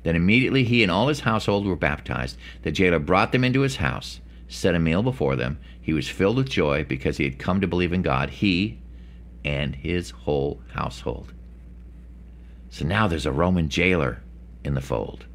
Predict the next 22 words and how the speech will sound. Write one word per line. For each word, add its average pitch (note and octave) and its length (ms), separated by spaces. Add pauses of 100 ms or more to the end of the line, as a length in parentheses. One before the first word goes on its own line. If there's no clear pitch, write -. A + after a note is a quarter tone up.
(400)
When A2+ 140
it C3+ 40
was C3 120
daylight, A#2+ 520
the F#2+ 60
magistrates A#2+ 580
sent A2+ 220
their G#2 100
officers G2+ 400
to E2+ 80
the D#2+ 100
jailer D#2+ 320
with D2 140
the D#2 80
order, C2+ 240
"Release D#2 360
those C3 200
men." A#1+ 320 (540)
The D2 80
jailer F2+ 300
told E2+ 300
Paul, B1+ 360